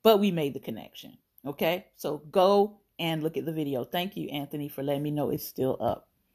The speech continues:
Yes, she had the conflict of short game versus long game.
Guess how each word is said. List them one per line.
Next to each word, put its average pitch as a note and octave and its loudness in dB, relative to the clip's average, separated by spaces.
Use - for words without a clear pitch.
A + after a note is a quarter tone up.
Yes, F3 6
she A3 0
had A3 4
the G3 2
conflict G3+ 0
of D3+ -2
short A3+ 2
game F#3+ 0
versus E3 0
long E3 0
game. C3+ -4